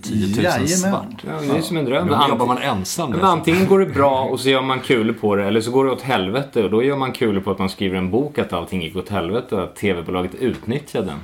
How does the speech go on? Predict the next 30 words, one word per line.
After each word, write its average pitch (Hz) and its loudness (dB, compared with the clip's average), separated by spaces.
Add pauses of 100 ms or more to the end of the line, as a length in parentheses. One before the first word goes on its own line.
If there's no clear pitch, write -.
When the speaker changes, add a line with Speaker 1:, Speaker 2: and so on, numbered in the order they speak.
Speaker 3:
och 110 -6
presenterar 101 0
den 95 -2
i 107 -6
fel 92 -2
dager. 123 -2 (360)
Speaker 1:
Men 101 -6
Speaker 3:
Det 113 4
är 135 6
Speaker 1:
sen 143 4
kom 139 4
Speaker 3:
win-win. 139 2 (280)
Speaker 2:
Men 151 2
för, 165 2
om 160 4
vi 170 8
återgår 170 4
till 175 -2
skuggverkligheten 151 2
och, 135 2
och 131 4 (240)
den 123 2
här 120 0
nojigheten 131 2
kring 120 -2
de 117 -2
eventuella 113 -4
grammatiska 117 -2
felen, 151 -2
så 113 0